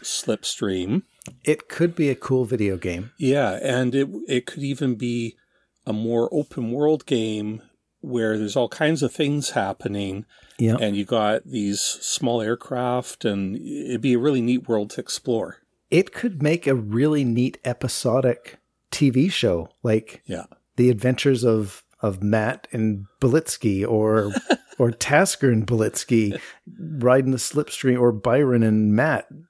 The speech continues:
Speaker 2: riding the Slipstream, going from place to place and having adventures in the world. You know, something like that could work in this,
Speaker 1: Yeah.
Speaker 2: this world too.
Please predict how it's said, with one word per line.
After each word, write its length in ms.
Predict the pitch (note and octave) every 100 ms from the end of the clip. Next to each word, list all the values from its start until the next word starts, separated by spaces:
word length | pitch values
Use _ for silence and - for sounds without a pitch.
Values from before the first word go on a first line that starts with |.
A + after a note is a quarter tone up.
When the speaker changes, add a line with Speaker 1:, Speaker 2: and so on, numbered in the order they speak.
| _
Speaker 2:
riding 280 | B2+ B2 A#2+
the 60 | A#2+
Slipstream, 580 | - C#3 - - B2+ A2+
going 260 | B2 B2
from 160 | A#2+ A#2
place 280 | - B2+ -
to 80 | A#2
place 380 | - A#2+ A#2+
and 180 | B2 A2
having 280 | G#2+ A2 A2+
adventures 500 | G#2 A2+ A#2+ C3+ A2
in 140 | A2+
the 80 | G2+
world. 340 | G2+ B2+ G#2+ B2+
You 100 | C3
know, 120 | B2+
something 320 | A#2+ E3+ E3+
like 180 | C3 G2+
that 280 | B2+ F#3+ -
could 120 | C3+
work 260 | G2+ F#2+ -
in 100 | F#2+
this, 280 | G2 - - - - -
Speaker 1:
Yeah. 160 | F2 - _ _ -
Speaker 2:
this 240 | A#2 -
world 260 | A2+ G#2+ G2
too. 340 | - F3 G2+